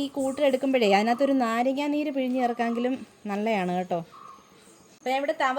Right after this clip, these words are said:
വെച്ച് കൊടുത്ത് തീയൊക്കെ ഇട്ട് നന്നായിട്ട് നമ്മുടെ ചൂടായിട്ടുണ്ട്. അപ്പോൾ അതിലേക്ക് നമുക്ക് വെച്ച് കൊടുക്കാം കേട്ടോ. അപ്പോൾ ഇതുപോലെ എല്ലാ പീസും നമുക്ക് പുരട്ടി വറുത്തെടുക്കാം. അപ്പോൾ നമ്മുടെ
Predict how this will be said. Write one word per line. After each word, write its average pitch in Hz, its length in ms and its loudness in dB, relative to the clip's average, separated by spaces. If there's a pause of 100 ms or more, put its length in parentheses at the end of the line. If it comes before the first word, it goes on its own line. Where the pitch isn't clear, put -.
(100)
വെച്ച് 311 220 -4
കൊടുത്ത് 285 300 0 (320)
തീയൊക്കെ 277 460 -6
ഇട്ട് 269 100 -6 (100)
നന്നായിട്ട് 254 440 -4
നമ്മുടെ 269 260 -6
ചൂടായിട്ടുണ്ട്. 254 840 -2 (180)
അപ്പോൾ 214 200 -8
അതിലേക്ക് 240 440 -6
നമുക്ക് 240 280 -8 (480)
വെച്ച് 214 260 -10
കൊടുക്കാം 202 400 -2
കേട്ടോ. 196 220 0 (2500)
അപ്പോൾ - 180 -8
ഇതുപോലെ 247 380 -4
എല്ലാ 254 200 0 (140)
പീസും 277 400 -6
നമുക്ക് 247 320 -2 (1600)
പുരട്ടി 226 400 0 (560)
വറുത്തെടുക്കാം. 226 560 -2 (320)
അപ്പോൾ 269 200 -4
നമ്മുടെ 254 220 -2